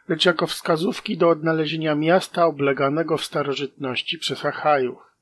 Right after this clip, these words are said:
Takie nastawienie zaowocowało odkryciem Troi.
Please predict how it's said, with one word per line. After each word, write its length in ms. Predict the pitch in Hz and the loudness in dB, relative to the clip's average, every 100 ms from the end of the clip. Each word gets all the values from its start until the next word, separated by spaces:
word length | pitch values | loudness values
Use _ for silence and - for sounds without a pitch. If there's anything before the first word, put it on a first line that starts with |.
| _ _ _ - | _ _ _ -4
Takie 260 | 208 208 | -2 2
nastawienie 800 | 202 185 - 170 160 226 247 196 | 6 6 4 0 2 2 2 2
zaowocowało 880 | 143 160 156 165 156 160 165 190 185 | 4 4 4 0 -2 -2 2 4 4
odkryciem 540 | 170 - 170 175 180 170 | 2 0 -8 -4 -4 -4
Troi. 520 | - 156 120 110 | -4 -2 -2 -6